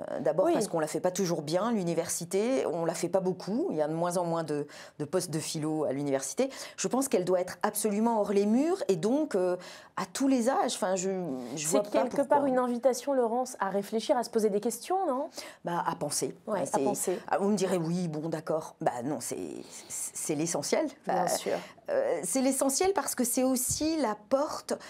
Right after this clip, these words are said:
Speaker 1: vers la découverte et, et je crois la, la préservation de notre singularité.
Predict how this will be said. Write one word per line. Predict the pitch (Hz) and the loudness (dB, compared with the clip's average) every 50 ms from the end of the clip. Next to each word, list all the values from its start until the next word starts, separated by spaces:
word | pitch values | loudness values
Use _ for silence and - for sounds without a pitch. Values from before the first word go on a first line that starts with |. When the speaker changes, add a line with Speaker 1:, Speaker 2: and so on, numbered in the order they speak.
| - - - - - | -16 -18 -18 -6 -2
Speaker 1:
vers | 185 220 220 226 | 0 0 2 2
la | 226 220 214 208 | 2 2 2 2
découverte | 190 175 240 240 240 - 240 240 220 208 269 277 285 311 - - - - - | 2 2 0 0 0 0 -2 0 2 2 4 4 2 2 0 -4 -4 0 0
et, | 240 233 226 - - 220 | 2 2 2 2 2 2
et | 220 196 | 2 2
je | 185 220 | 2 0
crois | 214 - - - 254 262 269 262 | 0 -2 -2 0 0 2 2 4
la, | 240 208 202 | 4 4 4
la | 196 202 196 | 4 2 2
préservation | 196 - - - 269 240 269 285 262 240 240 247 240 - - 294 311 | 0 -2 0 0 2 2 2 2 2 2 0 0 0 0 0 0 2
de | 302 | 2
notre | 226 196 196 - | 2 2 0 -2
singularité. | - - - - 277 269 240 233 226 208 202 190 185 175 180 165 | -4 -2 0 2 2 4 4 4 4 2 2 0 -2 -4 -4 -6